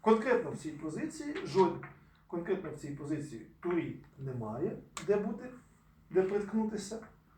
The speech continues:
Слон без цього пішака мав би бути тут,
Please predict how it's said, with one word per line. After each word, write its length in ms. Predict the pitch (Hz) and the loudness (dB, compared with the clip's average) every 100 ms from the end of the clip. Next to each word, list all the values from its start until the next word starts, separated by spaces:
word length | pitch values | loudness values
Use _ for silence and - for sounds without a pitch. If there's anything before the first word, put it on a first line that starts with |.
| _ _ - | _ _ -16
Слон 640 | - - 185 277 359 381 - - - - _ _ - - - - - - _ - _ - - - - - - 135 | -12 -4 2 4 4 2 -6 -18 -20 -20 _ _ -20 -20 -20 -20 -20 -20 _ -20 _ -20 -20 -20 -20 -20 -10 2
без 260 | 180 175 - | 2 2 0
цього 180 | 196 | 2
пішака 460 | - 175 190 - 262 | 2 -2 -4 -2 2
мав 200 | 202 208 | 2 2
би 60 | 190 | 0
бути 240 | 208 208 | -4 -4
тут, 300 | - 277 - | -2 -2 -2